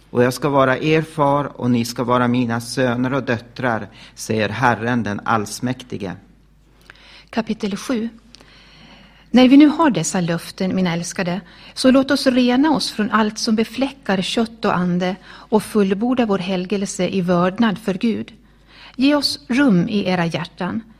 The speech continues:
Speaker 2: Vi har inte gjort orätt mot någon, inte skadat någon och inte utnyttjat någon. Det säger jag inte för att fördöma er.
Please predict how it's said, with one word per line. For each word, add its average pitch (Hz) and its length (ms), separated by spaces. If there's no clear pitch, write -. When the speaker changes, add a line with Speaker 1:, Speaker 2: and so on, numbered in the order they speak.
Speaker 2:
Vi 254 100
har 285 120
inte 277 220
gjort 277 200
orätt 254 460
mot 170 180
någon, 175 420
inte 240 300
skadat 214 560
någon 185 300
och 196 100
inte 180 220
utnyttjat 170 600
någon. 170 240
Det 285 160
säger 180 320
jag 170 100
inte 175 240
för 226 120
att 220 140
fördöma 247 540
er. - 160